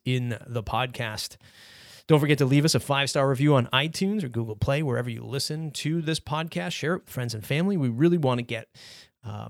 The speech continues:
more listeners to the show to uncover these stories on the South Coast. All right, let's get into today's conversation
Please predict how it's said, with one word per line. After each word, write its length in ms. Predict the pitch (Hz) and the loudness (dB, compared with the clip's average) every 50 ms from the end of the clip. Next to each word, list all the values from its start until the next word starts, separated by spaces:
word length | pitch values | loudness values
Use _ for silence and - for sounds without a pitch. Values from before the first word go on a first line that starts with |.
| - _ _ | -16 _ _
more 540 | 117 117 131 143 156 170 175 180 190 185 - _ _ _ _ _ _ | -2 2 4 4 6 6 4 2 0 -4 -8 _ _ _ _ _ _
listeners 460 | - 156 202 202 - 147 143 143 135 - | 4 4 4 4 4 0 0 -2 -2 -2
to 100 | - 127 | -4 -4
the 80 | 117 | -4
show 440 | 113 - - - 139 139 165 190 208 | -4 -2 0 2 2 2 2 0 -4
to 180 | - - - - | -4 -8 -4 -4
uncover 420 | 147 156 170 160 - 170 151 151 | -2 -2 -2 -2 -4 -4 -4 -2
these 180 | 143 139 135 - | -4 -4 -4 -4
stories 280 | - 139 131 131 127 120 | -4 -2 0 0 0 0
on 100 | 117 113 | -2 -4
the 60 | 107 | -4
South 360 | - - 113 107 110 - - | -4 -2 -2 -2 -4 -2 4
Coast. 360 | - - 240 233 - - - - _ _ _ _ _ _ _ _ - | 4 4 6 4 0 -4 -10 -16 _ _ _ _ _ _ _ _ -8
All 120 | 101 101 113 | -6 -2 0
right, 180 | 139 151 156 - _ _ _ _ _ _ _ _ _ | 0 0 0 -4 _ _ _ _ _ _ _ _ _
let's 300 | - 208 208 143 156 - | -16 -6 -2 -2 -2 2
get 140 | - 170 156 | 4 4 4
into 180 | 156 151 - 143 | 4 4 2 2
today's 380 | 143 139 151 147 143 135 127 | 2 2 4 4 4 2 2
conversation 800 | - 147 143 135 123 120 - 131 127 120 - 127 120 123 113 | 0 0 2 2 0 0 2 2 2 2 2 0 0 0 -2